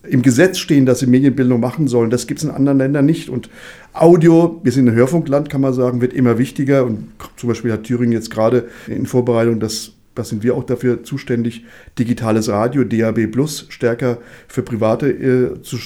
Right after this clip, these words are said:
zum Fliegen zu bringen. Lokales wird immer wichtiger.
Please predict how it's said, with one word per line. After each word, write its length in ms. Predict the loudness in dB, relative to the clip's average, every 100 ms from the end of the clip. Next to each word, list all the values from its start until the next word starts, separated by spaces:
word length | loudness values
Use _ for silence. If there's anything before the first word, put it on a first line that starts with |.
| -6
zum 140 | -4
Fliegen 320 | -2 0 0 0
zu 180 | -2
bringen. 460 | -2 2 2 0 -6 -10 -2
Lokales 640 | 0 0 0 4 4 4
wird 100 | 0
immer 240 | 4 4
wichtiger. 560 | 2 -2 2 4 4